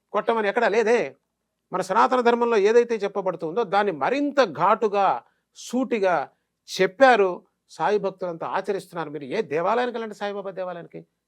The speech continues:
చక్కగా అన్నదాన కార్యక్రమాలు జరుగుతాయి, మ్, మంచిగా భజనలు జరుగుతాయి, విష్ణు సహస్రనామ పారాయణ జరుగుతాయి, ఆ, రామాయణం, భాగవతం, జ్ఞానేశ్వరి,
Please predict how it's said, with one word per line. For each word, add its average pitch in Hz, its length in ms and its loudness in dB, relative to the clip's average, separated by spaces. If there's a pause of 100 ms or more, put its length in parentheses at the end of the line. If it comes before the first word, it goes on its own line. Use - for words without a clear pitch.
(200)
చక్కగా 175 260 -4
అన్నదాన 185 300 -4
కార్యక్రమాలు 165 500 -8
జరుగుతాయి, 147 420 -8 (380)
మ్, 120 320 -16
మంచిగా 165 280 -6
భజనలు 165 340 -6
జరుగుతాయి, 165 460 -8 (240)
విష్ణు 175 240 -12
సహస్రనామ 185 460 -6
పారాయణ 202 460 -4
జరుగుతాయి, 170 420 -8 (440)
ఆ, 196 100 -4
రామాయణం, 196 640 0
భాగవతం, 180 580 -2
జ్ఞానేశ్వరి, 190 600 -4